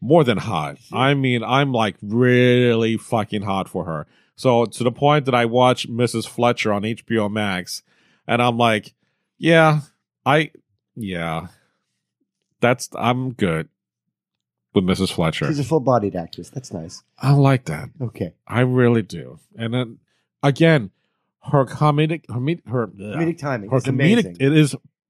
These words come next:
Speaker 2: it's,
Speaker 1: spot on.
Speaker 2: it's great.
Speaker 1: And she really dials it up. A lot of good moments, and I'm like, "Fuck, she's great."
Speaker 2: I was just, I was just impressed that you took these, these characters from the big screen to a small screen, and it worked.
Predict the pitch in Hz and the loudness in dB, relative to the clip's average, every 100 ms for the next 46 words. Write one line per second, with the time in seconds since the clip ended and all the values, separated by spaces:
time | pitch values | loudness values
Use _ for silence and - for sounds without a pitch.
0 | - 143 165 180 151 107 123 - 127 147 | -8 -4 2 2 2 0 -2 -4 -4 -2
1 | 113 107 _ _ _ _ _ _ _ _ | -2 -8 _ _ _ _ _ _ _ _
2 | 135 127 - 151 143 104 117 147 143 117 | -4 -2 0 2 0 -2 0 4 4 2
3 | 110 95 _ 82 _ _ _ - 117 117 | -2 -8 _ _ _ _ _ -4 0 4
4 | 120 107 107 101 82 _ _ - 87 98 | 4 4 0 0 -4 _ _ -20 -14 -6
5 | 110 110 120 131 127 120 110 110 110 101 | -2 2 4 4 4 2 2 2 2 2
6 | 92 - 98 104 98 95 82 - - _ | -4 -4 -4 -2 -2 -4 -6 -12 -20 _
7 | _ _ - - - 127 - 196 - 80 | _ _ -20 -8 0 0 0 -4 -4 -8
8 | 139 - 170 202 208 170 - - 175 180 | -10 -6 0 0 0 -4 -8 -2 0 0
9 | 170 139 151 147 131 131 151 147 143 135 | -6 -4 -2 -2 -2 -6 -6 -2 -2 -2
10 | - _ _ _ - 131 - 156 139 143 | -10 _ _ _ -4 -2 0 0 0 -2
11 | 135 113 139 139 - 139 117 117 - 131 | -2 0 2 2 0 -2 -2 -6 -4 -4
12 | 123 127 117 104 101 110 104 87 _ | -4 -4 -8 -8 -10 -8 -8 -10 _